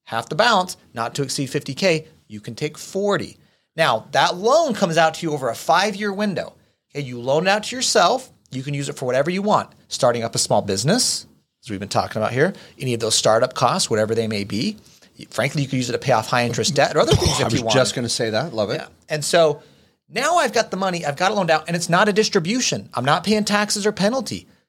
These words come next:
Speaker 1: Now I've got five years to pay that back. You gotta make quarterly payments, and this has to be documented with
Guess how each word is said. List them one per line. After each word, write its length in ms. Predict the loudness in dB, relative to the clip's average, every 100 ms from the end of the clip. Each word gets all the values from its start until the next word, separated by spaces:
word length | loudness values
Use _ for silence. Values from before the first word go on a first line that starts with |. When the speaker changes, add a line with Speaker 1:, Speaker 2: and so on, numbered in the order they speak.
| _ -6
Speaker 1:
Now 60 |
I've 140 | -4 -4
got 140 | -8
five 380 | -2 4 4 4
years 400 | 2 2 2 -2
to 100 | -6
pay 200 | -2 0
that 200 | 0 2
back. 340 | 2 2 -2 -10
You 100 | -2
gotta 220 | 0 2
make 240 | -2 -8
quarterly 480 | -4 0 2 2 -2
payments, 560 | -4 -2 0 0 -2 -4
and 100 | -4
this 120 | 0
has 160 | 0 0
to 80 |
be 80 | -2
documented 580 | 2 2 2 -2 -2
with 100 | 0